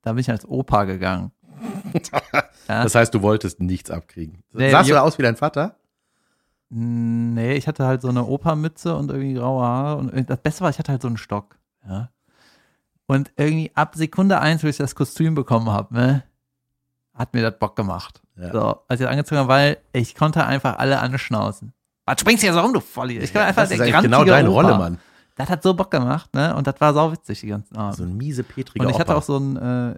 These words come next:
Speaker 1: im, im Kostüm, in dem Kostümkoffer da von meinen Eltern, der seit vierzig Jahren sich nicht verändert, also die ganze alte Scheiße da halt drin ist, weil dieser Operstock mit so einer Fahrradklingel dran. <laughs> Das war einfach geil.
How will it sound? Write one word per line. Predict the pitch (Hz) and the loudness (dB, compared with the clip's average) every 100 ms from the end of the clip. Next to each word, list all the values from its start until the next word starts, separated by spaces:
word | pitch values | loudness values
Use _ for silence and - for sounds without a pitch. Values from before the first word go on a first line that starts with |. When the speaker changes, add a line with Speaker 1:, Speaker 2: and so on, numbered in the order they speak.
| - | -12
Speaker 1:
im, | 127 - - - | -14 -14 -16 -8
im | 127 120 | -6 -6
Kostüm, | - 123 - - 143 147 156 | -6 -10 -8 -6 -4 -4 -6
in | 139 | -8
dem | 131 - | -10 -12
Kostümkoffer | - - 139 139 - 175 - | -20 -16 -12 -10 -6 -6 -4
da | 170 165 | -4 -6
von | 151 | -6
meinen | 139 131 | -6 -4
Eltern, | 143 147 165 | -4 -4 -6
der | 143 | -6
seit | 139 | -10
vierzig | - 160 - 135 | -10 -12 -12 -10
Jahren | 131 139 135 | -4 -4 -4
sich | 120 147 | -8 -8
nicht | - | -8
verändert, | - - 131 143 180 196 _ _ | -6 -4 -4 -4 -4 -8 _ _
also | 113 131 | -12 -12
die | 131 120 - | -10 -14 -14
ganze | 123 147 - | -12 -12 -10
alte | 120 123 | -10 -10
Scheiße | - 123 - | -12 -12 -12
da | - 127 | -12 -10
halt | - | -12
drin | 123 156 | -12 -12
ist, | 185 _ _ _ _ _ _ - | -12 _ _ _ _ _ _ -4
weil | 131 143 | -2 0
dieser | 131 127 - | -2 -4 -2
Operstock | 190 - 135 - 143 - - - | -2 0 -2 -2 -4 -4 -14 -16
mit | 135 | -6
so | |
einer | 135 127 | -4 -4
Fahrradklingel | - 165 160 - 117 110 110 | -4 -2 -2 -4 -4 -2 -2
dran. | 107 107 120 117 | -2 0 0 0
<laughs> | - - - - - 196 - 220 - 190 - - - - - - - - - - - - | -4 -6 0 0 4 2 4 -2 2 -2 0 -4 -6 -8 -10 -10 -10 -8 -8 -8 -14 -14
Das | 135 | -8
war | 120 | -8
einfach | 117 113 | -6 -8
geil. | 120 107 113 | -6 -4 -4